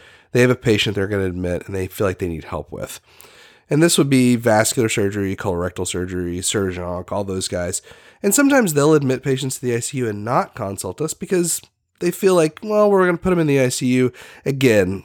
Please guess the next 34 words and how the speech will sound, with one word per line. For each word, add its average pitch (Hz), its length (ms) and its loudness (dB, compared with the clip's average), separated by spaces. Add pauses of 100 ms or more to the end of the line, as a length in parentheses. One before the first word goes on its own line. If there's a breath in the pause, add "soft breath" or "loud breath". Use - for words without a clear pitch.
like 104 120 -6
I 104 280 -2
said, 101 220 -4
they, 104 120 0
we 131 220 -2
need 123 340 2
frequent - 500 0
flap 101 360 0
checks, - 280 -6
for - 140 -6
example. 87 400 -4
Plastics - 560 -4
does 82 180 -8
this 87 160 -10
a - 40 -8
lot. 78 360 -10 (540 loud breath)
Uh, 107 340 2
we 123 100 2
need, 135 260 0
so - 140 -2
they 143 120 4
need 135 280 2
frequent 156 460 -4
nursing 98 380 -4
care, 90 200 -8
but 101 100 -8
they 151 80 2
really 175 200 6
don't 139 160 2
need 110 220 -4
critical 95 520 -8
care 90 300 -10
medicine 82 500 -14
services. - 560 -18